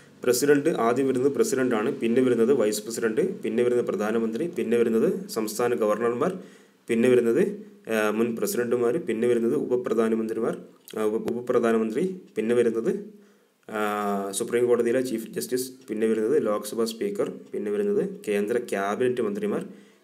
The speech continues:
പിന്നെയാണ് നമ്മുടെ സംസ്ഥാന മുഖ്യമന്ത്രിമാർ, പിന്നെ വരുന്നത് മുൻ പ്രധാനമന്ത്രിമാർ, രാജ്യസഭയിലെയും ലോക്സഭയിലെയും പ്രതിപക്ഷ നേതാക്കൾ, പിന്നെ വരുന്നത് ഭാരതരത്ന ലഭിച്ച ജേതാക്കളും. അപ്പോൾ ഈ ഒരു order, ആ, ഒരു കോഡൊക്കെ വെച്ച് പഠിക്കുക കേട്ടോ.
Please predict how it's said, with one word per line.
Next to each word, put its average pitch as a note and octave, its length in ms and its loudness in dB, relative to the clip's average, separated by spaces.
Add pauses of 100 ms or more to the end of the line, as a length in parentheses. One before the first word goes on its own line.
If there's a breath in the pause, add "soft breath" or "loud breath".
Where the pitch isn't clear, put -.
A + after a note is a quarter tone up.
(100)
പിന്നെയാണ് A#2+ 480 4
നമ്മുടെ G#2 200 0
സംസ്ഥാന G2+ 440 -4
മുഖ്യമന്ത്രിമാർ, G#2 800 -2 (480 loud breath)
പിന്നെ G2+ 200 -2
വരുന്നത് G#2 340 -2
മുൻ A#2+ 260 -4
പ്രധാനമന്ത്രിമാർ, G2+ 720 -6
രാജ്യസഭയിലെയും D3 1000 -2
ലോക്സഭയിലെയും C3 680 0
പ്രതിപക്ഷ A#2+ 360 -8
നേതാക്കൾ, A#2 480 -4
പിന്നെ A#2+ 280 -6
വരുന്നത് B2 380 -4
ഭാരതരത്ന A#2+ 640 -4
ലഭിച്ച A2 280 -6 (220)
ജേതാക്കളും. G#2+ 600 -8 (160)
അപ്പോൾ - 300 -6
ഈ C3 100 -2
ഒരു C3+ 80 -2
order, B2+ 380 -2 (520 loud breath)
ആ, A2 420 -4
ഒരു A2+ 80 -6
കോഡൊക്കെ A#2 400 -4
വെച്ച് B2 160 -2
പഠിക്കുക G2 320 -6
കേട്ടോ. F#2 280 -8